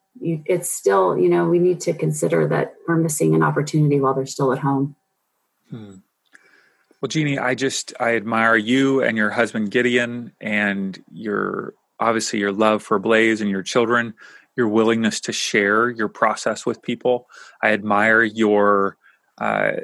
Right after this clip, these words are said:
Speaker 2: authenticity of saying, "I don't, you know, these things don't make sense.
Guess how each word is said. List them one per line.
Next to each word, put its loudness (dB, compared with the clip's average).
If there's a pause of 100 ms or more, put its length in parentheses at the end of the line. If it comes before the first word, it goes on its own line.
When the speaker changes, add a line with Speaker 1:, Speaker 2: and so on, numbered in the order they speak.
(200)
Speaker 2:
authenticity -2
of -4
saying, 0 (880)
"I 2
don't, 0
you -2
know, 2
these -2
things -4
don't -2
make -4
sense. -6